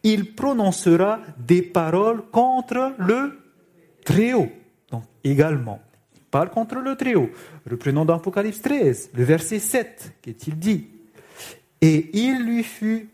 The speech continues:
donné », donc la bête qui sort de la mer, « de faire la guerre aux saints et de les vaincre. »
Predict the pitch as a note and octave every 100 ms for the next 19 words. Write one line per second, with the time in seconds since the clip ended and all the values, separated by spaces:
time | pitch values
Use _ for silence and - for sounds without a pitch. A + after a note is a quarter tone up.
0 | _ B2 G#2+ C3 A3 A3+ C#3 C3+ - _
1 | _ - A#2 - A#2+ A#2 B2 - B2 C3
2 | B2 C#3 E3+ G#3+ B3+ - - D3 B2 G#3
3 | G3+ - - B3+ C4 B3+ - - C#3 C#3+
4 | C3+ B2+ C#3+ D3 B2+ A2+ - - C3 C3
5 | - A3 C#4+ - _ _ _ _ - C4+
6 | D4+ A#3+ G3+ G3 G3 - - - F#3 C3+
7 | F#2 -